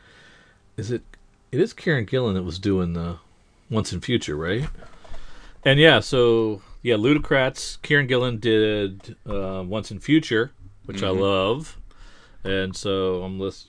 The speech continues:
Speaker 1: I'm looking forward to seeing what he does with Tamara Bonvillain on this, uh, Ludocrats thing where, uh, it's a ludicrat, a ludicrous aristocrat. So, <laughs> I mean,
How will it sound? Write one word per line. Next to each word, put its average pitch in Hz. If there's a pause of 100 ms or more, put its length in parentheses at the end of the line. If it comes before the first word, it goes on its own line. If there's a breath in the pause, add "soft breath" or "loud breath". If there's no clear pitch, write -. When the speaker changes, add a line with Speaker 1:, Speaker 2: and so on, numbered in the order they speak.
Speaker 1:
I'm 85
looking 87
forward 95
to 98
seeing 95
what 92
he 95
does 90
with -
Tamara 90
Bonvillain 90 (360)
on 87
this, 85 (760 soft breath)
uh, 80
Ludocrats 98
thing 95
where, 87 (1200 soft breath)
uh, 87
it's -
a -
ludicrat, 98
a 95
ludicrous 147
aristocrat. 131 (220)
So, 95
<laughs> -
I 117
mean, 110